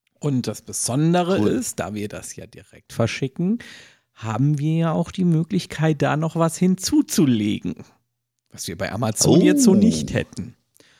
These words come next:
Speaker 2: Oh.
Speaker 1: Ja, also mehr verrate ich <laughs> dazu jetzt nicht, aber ich möchte euch ein bisschen was drüber verraten, um was es in dem Buch geht. Ich denke, das ist nämlich am wichtigsten und, ähm, es ist ein Buch mit, ähm, ja,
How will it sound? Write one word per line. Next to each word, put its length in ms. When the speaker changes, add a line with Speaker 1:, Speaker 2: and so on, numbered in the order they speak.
Speaker 2:
Oh. 440
Speaker 1:
Ja, 200
also 300
mehr 460
verrate 340
ich 80
<laughs> 0
dazu 380
jetzt 260
nicht, 340
aber 220
ich 140
möchte 240
euch 100
ein 120
bisschen 360
was 200
drüber 260
verraten, 580
um 260
was 220
es 160
in 320
dem 300
Buch 440
geht. 400
Ich 100
denke, 220
das 160
ist 140
nämlich 200
am 120
wichtigsten 540
und, 400
ähm, 380
es 140
ist 180
ein 220
Buch 280
mit, 580
ähm, 600
ja, 260